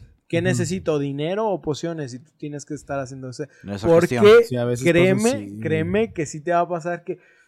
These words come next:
Speaker 1: "Verga, es que sí necesito el dinero, pero, güey, si no tengo pociones no voy a
Speaker 2: No
Speaker 1: poder
Speaker 2: voy a poder
Speaker 1: explorar
Speaker 2: sobrevivir esta
Speaker 1: más".
Speaker 2: noche, güey, para lo,
Speaker 1: Entonces,
Speaker 3: Sí.
Speaker 2: para el
Speaker 1: ajá.
Speaker 2: encargo de Don
Speaker 3: Es,
Speaker 2: Juana
Speaker 3: es
Speaker 2: y sus pasteles.
Speaker 3: <laughs> Sí, sí, es la parte de que no es, no es una sola cosa la que hace que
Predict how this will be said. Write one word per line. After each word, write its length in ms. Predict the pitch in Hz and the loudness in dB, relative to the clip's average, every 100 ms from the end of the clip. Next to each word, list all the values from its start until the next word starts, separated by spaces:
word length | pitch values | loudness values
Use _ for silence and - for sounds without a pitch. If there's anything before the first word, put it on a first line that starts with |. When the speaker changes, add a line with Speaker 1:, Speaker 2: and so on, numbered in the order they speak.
| _ | _
Speaker 1:
"Verga, 340 | 160 165 185 185 | 0 0 2 -2
es 100 | - | -4
que 60 | |
sí 120 | 165 196 | -6 -4
necesito 360 | 185 151 160 | -4 -4 -4
el 80 | 190 | -4
dinero, 380 | 170 151 170 175 | -2 -2 -2 -2
pero, 180 | 156 143 | -2 0
güey, 360 | 135 165 175 _ _ _ | 0 -2 -2 _ _ _
si 180 | - 160 | -6 -2
no 240 | 156 175 | 2 2
tengo 380 | 180 233 262 294 | 4 0 2 0
pociones 420 | 220 165 180 214 | 2 0 0 -2
no 140 | 233 190 | 0 4
voy 140 | 196 | 4
a 40 | 165 | 6
Speaker 2:
No 80 | 127 | 8
Speaker 1:
poder 80 | 135 135 | 8 8
Speaker 2:
voy 20 | |
a 40 | 139 | 8
poder 140 | 127 | 6
Speaker 1:
explorar 220 | 139 147 127 | 6 6 6
Speaker 2:
sobrevivir 280 | 120 123 | 6 4
esta 160 | 123 139 | 4 6
Speaker 1:
más". 60 | 131 | 6
Speaker 2:
noche, 520 | 127 127 143 - 160 | 6 6 4 2 0
güey, 220 | 135 131 131 | 2 0 0
para 220 | 127 120 | 0 2
lo, 120 | 117 | 2
Speaker 1:
Entonces, 180 | - - 107 | -2 -6 -4
Speaker 3:
Sí. 40 | 104 | 2
Speaker 2:
para 140 | 135 | 4
el 60 | 135 | 4
Speaker 1:
ajá. 100 | 131 | 2
Speaker 2:
encargo 320 | 135 139 165 | 2 2 2
de 120 | 156 | 4
Don 160 | 131 120 | 4 2
Speaker 3:
Es, 120 | 120 | 4
Speaker 2:
Juana 320 | 147 156 175 | 6 6 6
Speaker 3:
es 80 | 165 | 6
Speaker 2:
y 40 | |
sus 180 | 156 131 - | 4 2 2
pasteles. 680 | 135 127 - 165 180 190 185 698 - - - | 2 2 2 6 8 8 8 6 2 -12 -4
Speaker 3:
<laughs> 260 | - - 214 | -4 0 0
Sí, 80 | 143 190 196 | 0 2 2
sí, 120 | 147 | 2
es 180 | 160 165 | 0 0
la 120 | 175 | 0
parte 300 | 175 175 - | 2 0 2
de 140 | 180 160 | 0 0
que 300 | 135 127 120 120 | 0 -2 -2 -4
no 200 | 127 135 | -2 -2
es, 260 | - - - | -2 -10 -12
no 300 | 139 139 139 | -8 -4 -2
es 160 | 143 - | -4 -6
una 260 | 151 151 | -4 -2
sola 240 | 151 156 151 | 0 2 2
cosa 260 | 156 143 | 2 0
la 140 | 151 135 | 2 2
que 160 | 120 | 2
hace 220 | 110 139 120 | 0 0 -2
que 400 | 127 110 104 | 0 2 2